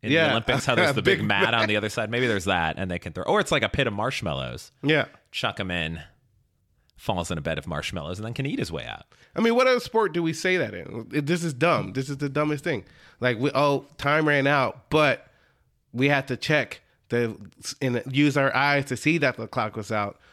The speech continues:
Speaker 2: before time ran out." Nothing else counts like that. No, I don't want more reviews to see, to check, "Oh, that was a delayed game." I don't want that. I'm just saying, like,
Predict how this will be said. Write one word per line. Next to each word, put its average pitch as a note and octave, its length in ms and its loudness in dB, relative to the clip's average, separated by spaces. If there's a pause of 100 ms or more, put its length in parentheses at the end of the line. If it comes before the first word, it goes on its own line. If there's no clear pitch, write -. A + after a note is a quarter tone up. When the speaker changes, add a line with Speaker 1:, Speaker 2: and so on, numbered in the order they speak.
(180)
Speaker 2:
before A#2+ 320 0
time A2 300 -2
ran F#2+ 160 -4
out." - 180 -10 (480)
Nothing G#3 300 2
else G3+ 140 4
counts G3+ 300 0
like F#2 200 -6
that. - 180 -14 (1120)
No, A#3+ 160 6
I G3 140 4
don't G#3+ 140 4
want F#3+ 180 6
more E3 300 6
reviews D#3 540 2
to D3 100 0
see, C#3+ 300 -2 (260)
to B2+ 240 0
check, D3+ 320 0
"Oh, C#3+ 260 2
that C3+ 100 2
was B2+ 140 -2
a B2+ 40 -4
delayed B2 320 2
game." D3 220 4
I C3 80 2
don't C3+ 160 0
want B2 220 0
that. D3 220 2
I'm C#3 160 2
just B2+ 180 -2
saying, C#3 380 2 (880)
like, C#3 260 0